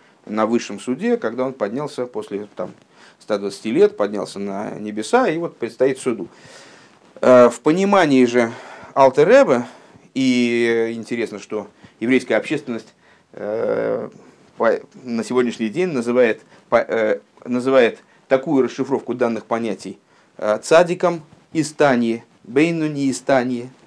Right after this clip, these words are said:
э, Роша Истани, злодеем Ис-, злодеи Истани. Это, э, сущностные понятия,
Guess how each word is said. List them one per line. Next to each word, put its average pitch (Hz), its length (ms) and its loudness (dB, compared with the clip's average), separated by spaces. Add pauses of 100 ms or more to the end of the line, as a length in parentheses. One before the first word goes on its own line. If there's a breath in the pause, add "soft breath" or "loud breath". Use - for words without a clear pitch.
(120)
э, 107 260 -4
Роша 151 460 4
Истани, 117 600 -4
злодеем 127 520 -4
Ис-, 123 160 -12
злодеи 113 380 -4
Истани. 123 360 -4 (880 loud breath)
Это, 214 640 6 (420 loud breath)
э, 117 320 4
сущностные 165 600 -4
понятия, 143 680 0